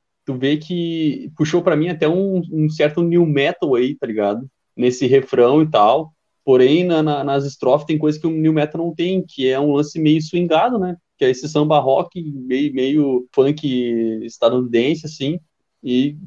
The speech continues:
Porra, velho, super massa. E, e ver que a letra dos caras tiveram essa sacada, que daquela época era uma gíria que se falava muito, que é o bico de luz, né? Te liga, bico de luz. Pô, não, não, te liga, mané, tu não vai fazer merda aí, tá ligado? E os caras souberam utilizar isso muito bem.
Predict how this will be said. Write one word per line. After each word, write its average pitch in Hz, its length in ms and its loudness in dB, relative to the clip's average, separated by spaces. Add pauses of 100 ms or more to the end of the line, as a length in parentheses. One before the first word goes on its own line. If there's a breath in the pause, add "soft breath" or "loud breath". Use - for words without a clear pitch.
(200)
Porra, 156 260 0
velho, 104 340 -2
super 175 360 0
massa. 156 480 -2
E, 156 260 0
e 151 100 -4 (140)
ver 147 180 2
que 175 180 -2
a 143 140 0
letra 156 360 2
dos 156 120 -6
caras 151 260 -2
tiveram 139 240 2
essa 151 140 -4
sacada, 147 560 -2 (300)
que - 100 -12
daquela 131 340 2
época 139 220 0
era 147 80 2
uma 143 160 0
gíria 139 240 -2
que 151 60 -6
se - 100 -18
falava 151 320 2
muito, 147 320 -2
que - 60 -2
é 131 40 4
o 127 60 4
bico 147 240 -2
de 139 120 0
luz, 147 260 0
né? 110 140 -4 (240)
Te - 140 -10
liga, 151 280 6
bico 143 240 -2
de 127 80 -8
luz. 107 400 -4
Pô, 113 120 -6
não, 110 320 -4
não, 107 180 -4
te - 160 -10
liga, 143 460 2
mané, 117 420 2
tu 110 140 -8
não 110 80 -4
vai 117 500 0
fazer 151 260 -2
merda 160 380 0
aí, 131 120 -2
tá - 100 -20
ligado? 101 300 -6 (400)
E 123 120 -4
os 123 100 -2
caras 147 320 0
souberam 147 320 0
utilizar 143 500 0
isso 151 220 -4
muito 151 180 -4
bem. 139 300 -2